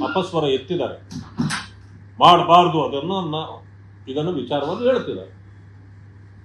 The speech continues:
ಅದಾದ ನಂತರ ಅದೇನು ಬಹಳ ಉಪಯೋಗಿ ಜನರಿಗೆ ಅಂತ ನನಗನ್ಸೋದಿಲ್ಲ. ಯಾಕಂತಂದ್ರೆ ಟನಲ್ ರೋಡ್‌ಗೂ ಒಂದು ಅಂತ್ಯದಿಂದ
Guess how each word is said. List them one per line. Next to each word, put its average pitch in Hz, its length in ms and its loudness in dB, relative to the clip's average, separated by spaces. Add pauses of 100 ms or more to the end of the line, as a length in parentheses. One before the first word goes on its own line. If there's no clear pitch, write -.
(1400)
ಅದಾದ 214 320 10
ನಂತರ 214 340 2 (760)
ಅದೇನು 196 480 6
ಬಹಳ 156 360 10 (460)
ಉಪಯೋಗಿ 226 880 6 (520)
ಜನರಿಗೆ 180 480 2
ಅಂತ 180 200 -2
ನನಗನ್ಸೋದಿಲ್ಲ. 196 640 2
ಯಾಕಂತಂದ್ರೆ 151 800 -2
ಟನಲ್ 196 320 -4
ರೋಡ್‌ಗೂ 156 560 -4 (1400)
ಒಂದು 220 600 2 (240)
ಅಂತ್ಯದಿಂದ 214 540 2